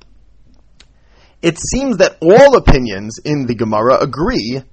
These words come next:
that the Messianic era is not the same as Olam Haba. It is a, uh, an earlier stage or a different stage than Olam Haba. The question is, what will happen in the Messianic era, and how does that compare to Olam Haba?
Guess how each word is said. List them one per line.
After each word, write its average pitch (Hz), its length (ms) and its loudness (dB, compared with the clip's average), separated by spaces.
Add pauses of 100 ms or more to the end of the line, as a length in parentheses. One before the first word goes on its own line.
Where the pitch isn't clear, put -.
(440)
that 160 220 2
the 170 100 0
Messianic 190 800 0
era 214 320 4
is 147 220 -6
not 180 580 0
the 175 80 0
same 170 640 -4 (520)
as 180 400 0 (140)
Olam 143 400 0
Haba. 170 460 0 (600)
It 170 220 -2
is 170 380 -2
a, 196 480 -4
uh, 214 240 0 (100)
an - 240 -8
earlier 185 420 2
stage 117 540 -4
or 98 100 -8
a 101 100 -8
different 135 800 -4 (160)
stage 117 540 -8
than 143 180 -2
Olam 123 320 -4
Haba. 110 380 -6 (680)
The 175 80 0
question 254 360 2
is, 165 140 -2
what 156 640 0
will 147 200 -4
happen 143 420 -4
in 135 80 -6
the 135 60 -8
Messianic 117 580 -8
era, 196 280 0
and 135 140 -8
how 185 160 -6
does 190 120 -4
that 170 120 -2
compare 170 400 -4
to - 140 -8
Olam 143 420 -2
Haba? 110 400 -6